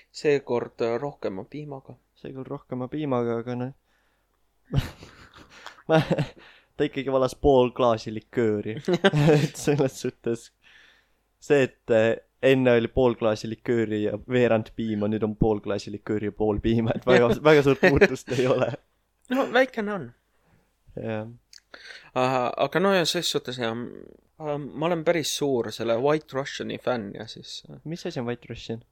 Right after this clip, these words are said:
Speaker 1: Sa, sa ei tea, mis White Russian on? White Russian on põhimõtteliselt see kaluha, äh, mis on kohviliköör, äh, viin ja piim
Speaker 2: Ahaa.
Speaker 1: on põhimõtteliselt, või noh, koor, äh, koorekaga sa-, saab.
Speaker 2: Aa, okei. Mul, mul
Speaker 1: Ja,
Speaker 2: kahjuks
Speaker 1: ja
Speaker 2: viina
Speaker 1: jää-,
Speaker 2: ei ole kodus.
Speaker 1: ja jää käib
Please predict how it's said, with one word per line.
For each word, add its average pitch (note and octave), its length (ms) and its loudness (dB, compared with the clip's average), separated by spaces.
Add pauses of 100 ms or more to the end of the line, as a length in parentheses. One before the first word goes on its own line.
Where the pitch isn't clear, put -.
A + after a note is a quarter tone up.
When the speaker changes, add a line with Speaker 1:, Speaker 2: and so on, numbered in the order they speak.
Speaker 1:
Sa, F#3+ 320 -4
sa G3 220 -2
ei F#3+ 60 -2
tea, F3 140 -8
mis D#3 220 -14
White C#3 320 -18
Russian - 320 -16
on? A#2+ 100 -20 (520)
White G3 260 2
Russian F#3 320 2
on B2 80 -6
põhimõtteliselt A#2+ 560 -4
see A#2+ 160 -4
kaluha, C#3+ 540 -2 (540)
äh, A2+ 200 -2
mis A2 240 -10
on B2 100 -8
kohviliköör, C#3 760 -2 (140)
äh, B2 220 -6
viin F3+ 460 -6 (100)
ja B2+ 240 -6
piim A#2+ 440 -4 (160)
Speaker 2:
Ahaa. A2 400 -4
Speaker 1:
on A2 180 -12
põhimõtteliselt, A2 560 -10
või D#3+ 160 -2
noh, E3 160 -6
koor, C3+ 400 4 (200)
äh, - 680 -20
koorekaga - 580 -16
sa-, - 160 -20
saab. - 180 -20
Speaker 2:
Aa, D3 300 -2 (180)
okei. C3+ 460 -10 (280)
Mul, C3 380 -6
mul C#3 240 -2
Speaker 1:
Ja, C3+ 60 -6
Speaker 2:
kahjuks D3 200 0
Speaker 1:
ja C#3 120 0
Speaker 2:
viina C3 160 0
Speaker 1:
jää-, C#3+ 220 4
Speaker 2:
ei A#2+ 80 2
ole A#2 80 -2
kodus. A2+ 360 -10
Speaker 1:
ja C3+ 180 -6
jää C#3+ 320 -2
käib A#2 220 -12